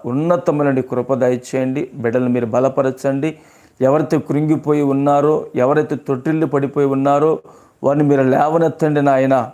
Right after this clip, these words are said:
వారిని మీరు లేవనెత్తి మీ సన్నిధిలో నిలబెట్టమని ప్రార్థన చేస్తున్నాను ప్రభు. నీకు స్తోత్రము నాయన. నిశ్చయముగా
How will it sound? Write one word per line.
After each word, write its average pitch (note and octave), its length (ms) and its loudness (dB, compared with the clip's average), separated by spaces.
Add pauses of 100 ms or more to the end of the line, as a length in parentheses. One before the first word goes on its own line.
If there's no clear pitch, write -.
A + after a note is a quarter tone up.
(160)
వారిని C3+ 180 2
మీరు C3+ 140 0
లేవనెత్తి D#3 800 0 (360)
మీ C3 100 0
సన్నిధిలో D#3+ 480 0
నిలబెట్టమని D3+ 640 0
ప్రార్థన C3+ 540 0 (120)
చేస్తున్నాను B2 480 -2
ప్రభు. A#2 420 -2
నీకు A#2+ 240 -6
స్తోత్రము A2+ 600 -6
నాయన. A2+ 360 -2
నిశ్చయముగా B2+ 720 -2